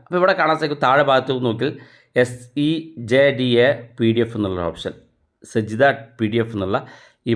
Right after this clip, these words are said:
ഭാഗത്ത് നിങ്ങളൊന്ന് ക്ലിക്ക് ചെയ്ത് കൊടുക്കുക. ക്ലിക്ക്, ക്ലിക്ക് ചെയ്യുമ്പോൾ ഇതുപോലെ ഓപ്പൺ ആയിട്ട് വരും. ഇവിടെ ഏറ്റവും മുകളിൽ തന്നെ ഈ ഗ്രീൻ മാർക്കിൽ കാണുന്ന സജിത എന്നുള്ള ഈ പി ഡി എഫ് ഭാഗത്ത്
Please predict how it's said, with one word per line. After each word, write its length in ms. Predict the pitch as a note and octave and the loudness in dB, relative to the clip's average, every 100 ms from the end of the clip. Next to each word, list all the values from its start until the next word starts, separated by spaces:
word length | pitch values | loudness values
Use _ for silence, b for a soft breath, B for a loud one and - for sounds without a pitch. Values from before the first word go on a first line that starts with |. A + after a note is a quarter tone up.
| G2+ | 2
ഭാഗത്ത് 320 | F#2+ G2 G#2 G2+ | 0 0 -4 -6
നിങ്ങളൊന്ന് 340 | F#2 F#2 G2+ - - _ - | -4 -2 -4 -8 -14 _ -4
ക്ലിക്ക് 260 | A2+ A2+ | -4 -2
ചെയ്ത് 140 | A#2 F#2 | -2 0
കൊടുക്കുക. 240 | D#2+ - - _ - | -2 -10 -14 _ -12
ക്ലിക്ക്, 180 | G2 - | -8 -4
ക്ലിക്ക് 140 | B2+ | 0
ചെയ്യുമ്പോൾ 200 | D#3+ D3+ | 4 4
ഇതുപോലെ 200 | C#3+ D#3 C#3+ | 6 6 4
ഓപ്പൺ 140 | - | 2
ആയിട്ട് 140 | C3+ B2+ | 0 2
വരും. 120 | B2 D3 | 0 0
ഇവിടെ 140 | D#3 D#3 | 0 0
ഏറ്റവും 240 | D#3 F3+ D3 | 0 -2 0
മുകളിൽ 200 | C3 C3 | 0 0
തന്നെ 140 | B2+ A#2+ | 0 -2
ഈ 40 | G2 | 0
ഗ്രീൻ 220 | A#2+ D3+ D3 | 0 2 2
മാർക്കിൽ 340 | A#2+ A2+ A#2 A2+ | 2 0 -4 -4
കാണുന്ന 280 | G#2 G2 G2+ A2+ - - | -4 -2 -4 -6 -12 -8
സജിത 340 | A#2+ A2+ G#2+ C3+ C3 A2+ | -8 -6 0 0 0 -4
എന്നുള്ള 220 | G#2+ G2 G2 | -4 -4 -6
ഈ 20 | G2 | -8
പി 80 | G2+ G2 | -8 -4
ഡി 40 | A2+ | -4
എഫ് 120 | A2+ F#2+ | -2 -2
ഭാഗത്ത് 340 | F2 E2+ A2 | -2 -4 -6